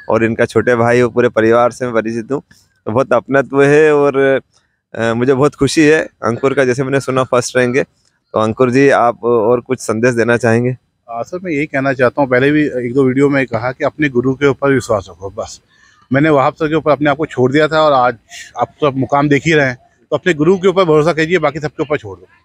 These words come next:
Speaker 2: जो वो होगा ऊपर वाला देखेगा और नीचे गुरु देखेंगे, बस, और कुछ नहीं सर। और मेहनत सबसे बड़ी बात है, कोई आदमी बहुत ज़्यादा पढ़ा लिखा नहीं होता, बहुत ज़्यादा होशियार नहीं होता है। मैं भी कोई बहुत बड़ा वो नहीं था, लेकिन एक चीज़ थी जो सर ने मुझे सिखाया कि हरदम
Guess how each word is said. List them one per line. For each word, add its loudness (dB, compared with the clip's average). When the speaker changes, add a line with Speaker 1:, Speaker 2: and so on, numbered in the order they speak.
Speaker 2:
जो 4
वो 0
होगा 2
ऊपर 2
वाला 4
देखेगा 0
और 2
नीचे 0
गुरु 0
देखेंगे, -4
बस, -8
और 2
कुछ -6
नहीं -4
सर। -12
और 2
मेहनत 0
सबसे 0
बड़ी 4
बात 2
है, -10
कोई 2
आदमी 0
बहुत 0
ज़्यादा 4
पढ़ा 2
लिखा 0
नहीं 2
होता, 2
बहुत -2
ज़्यादा 2
होशियार 0
नहीं 0
होता -6
है। -12
मैं 0
भी 0
कोई 2
बहुत -4
बड़ा 2
वो 2
नहीं -2
था, -2
लेकिन -4
एक 0
चीज़ -10
थी -8
जो -4
सर -2
ने 2
मुझे 2
सिखाया 0
कि -6
हरदम -4